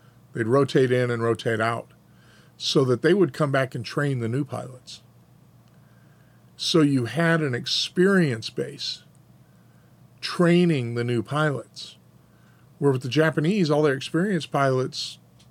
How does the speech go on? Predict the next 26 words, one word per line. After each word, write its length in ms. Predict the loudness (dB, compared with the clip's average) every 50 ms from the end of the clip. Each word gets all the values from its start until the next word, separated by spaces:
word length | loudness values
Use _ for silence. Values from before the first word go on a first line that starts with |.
| -20 -12 -8
rapidly 580 | -2 0 2 2 2 2 0 -2 -2 -2 -2
ended 220 | -2 -4 -2 -2 -2
up 140 | -2 -4 -8 _ _ -20 _ _ -8
dead. 340 | -4 -2 -2 -2 -2 -6 -8 -14 -20 -20 _ _ _ _ _ _ _ _ _ _ _ _ _ _ _ _ _ _
So 240 | -10 0 2 2 2
that 100 | 2 2
they, 200 | 2 4 4 4
their 360 | 2 2 0 2 2 2 0 -4 -8 _
new 240 | -2 2 2 2 2
pilots 680 | 0 -2 -2 0 0 0 0 0 -2 -2 -6 -10 -12 -12 _ _
did 200 | 0 0 2 2
not 360 | 0 0 0 -2 -6 -8 -10
have 560 | -6 -2 0 0 2 2 2 0 0 -2 -6
the 60 | -8
benefit 640 | -8 -4 0 2 4 4 4 2 2 -2 -6 -8 -8 -14 _ -20 _ _ _ _ _ _ -20 -20 -20 -20 -20 -20 -8 -2
of 180 | -2 0 2
the 100 | 2 0
wisdom 420 | 2 4 4 4 4 2 0 -2 -2
and 120 | -2 -2
the 100 | -2 -4
experience 640 | -4 -4 -6 -4 0 2 2 2 2 2 0 -2 -6
of 80 | -2
the 80 | 0 2
older 260 | 2 2 2 0 -2
pilots 540 | -4 -2 -4 -4 -4 -4 -8 -12 -14 -18 -18 -20 -20 -20 -20 -20 -20 -20 -20 -20 _ _ _ _ _ _
to 560 | -2 0 2 4 4 4 2 2 0 -2 -4